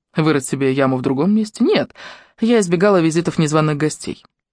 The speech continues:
Несколько раз меня уже пытались изнасиловать, поэтому я предпочитала не рисковать. Когда нора была готова, я притащила туда выброшенный кем-то матрац, несколько старых шубейк из польского Красного Креста,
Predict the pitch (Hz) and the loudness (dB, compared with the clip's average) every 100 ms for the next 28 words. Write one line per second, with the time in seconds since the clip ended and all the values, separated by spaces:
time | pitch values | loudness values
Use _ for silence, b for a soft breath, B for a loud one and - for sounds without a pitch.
0 | _ _ _ - 180 165 175 165 180 170 | _ _ _ -2 0 0 -2 0 0 2
1 | 175 165 165 170 170 202 160 143 139 139 | 0 0 0 -2 0 0 0 0 0 0
2 | - 196 147 127 - 135 135 147 143 156 | 2 2 2 0 -4 -2 0 0 0 0
3 | 143 135 - - - 151 147 147 - - | 0 -2 -4 -6 0 0 2 -2 -2 -2
4 | 143 113 - _ _ _ _ B B B | -2 -4 -10 _ _ _ _ B B B
5 | B 185 202 269 269 254 247 233 233 294 | B 0 2 4 2 2 2 0 0 2
6 | 226 208 202 196 196 233 220 196 185 196 | 2 2 2 2 2 2 2 2 2 2
7 | 190 180 170 175 170 170 175 175 165 240 | 2 0 0 0 0 0 2 0 2 2
8 | 196 - B B B B 180 170 156 - | 0 -4 B B B B -2 -2 -4 -2
9 | 156 - 156 147 - 160 220 220 147 - | -2 0 0 0 -2 0 0 0 -2 -2
10 | 139 - 120 139 151 - 143 - 151 - | -4 -2 -2 0 0 0 -2 -2 -4 0
11 | 240 202 | 2 2